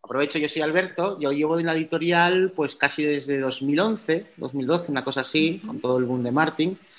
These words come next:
Y yo trabajo un poco en la editorial y la librería, ¿no? Y ta-, bueno, luego también en Lectu, que es otra cosita que ahora comento. Eh, yo me encargo un poco, tanto en la editorial como en la librería, de la parte de comunicación, ¿no?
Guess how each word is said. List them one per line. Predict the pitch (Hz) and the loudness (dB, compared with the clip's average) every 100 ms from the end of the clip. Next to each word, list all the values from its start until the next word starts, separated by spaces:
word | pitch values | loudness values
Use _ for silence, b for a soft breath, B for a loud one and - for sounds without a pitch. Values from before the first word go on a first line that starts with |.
| B B B - | B B B 6
Y | 151 139 135 135 135 | 8 10 8 8 8
yo | |
trabajo | 185 170 - | 10 8 6
un | 185 | 4
poco | 185 | 6
en | 196 | 8
la | |
editorial | 151 131 131 | 6 4 4
y | |
la | 143 131 | 6 6
librería, | 127 120 110 104 - | 6 4 2 -2 -6
¿no? | - 139 | -4 -2
Y | 190 | 0
ta-, | 139 | 2
bueno, | 127 | 4
luego | 117 123 131 | 6 4 4
también | 127 127 120 113 110 | 2 2 2 -2 -10
en | - 117 | -6 0
Lectu, | 131 131 139 | 0 2 -2
que | 143 | 0
es | 113 | -4
otra | 110 | -6
cosita | - - 98 104 | -10 -10 -10 -10
que | 92 | -8
ahora | 76 - | -10 -10
comento. | 92 92 90 82 B B B B | -12 -12 -12 -14 B B B B
Eh, | 139 127 123 120 120 117 117 120 | 8 10 12 10 10 10 8 6
yo | |
me | 135 | 6
encargo | 143 143 | 6 6
un | 143 | 6
poco, | 156 143 120 113 90 117 | 6 6 6 2 -4 -6
tanto | 120 123 | -2 0
en | 123 | 2
la | |
editorial | 127 127 139 | 2 4 4
como | 151 | 4
en | 151 | 6
la | |
librería, | 147 156 143 | 6 6 4
de | |
la | 117 | 2
parte | 123 139 | 0 0
de | |
comunicación, | 135 139 143 143 143 175 175 170 170 170 170 175 170 | 0 2 4 4 6 8 10 10 10 8 4 0 -4
¿no? | 139 170 | -2 -2